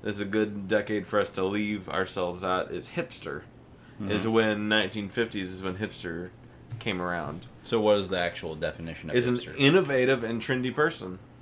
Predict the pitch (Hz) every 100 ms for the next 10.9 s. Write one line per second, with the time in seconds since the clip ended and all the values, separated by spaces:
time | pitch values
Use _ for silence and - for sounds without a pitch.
0 | - 92 85 - - - - - - -
1 | 131 123 - 110 101 95 87 85 - 92
2 | 85 85 87 82 85 80 76 - - 90
3 | - 85 78 76 78 - - 82 78 -
4 | 190 208 202 196 - 220 214 - 214 214
5 | - 190 180 185 160 190 180 180 120 113
6 | 156 127 104 65 - - - - - -
7 | - - - - - - 120 113 110 110
8 | 95 87 95 - - 160 165 175 170 143
9 | 151 147 135 135 - - - - 110 104
10 | 110 160 190 - - 190 180 -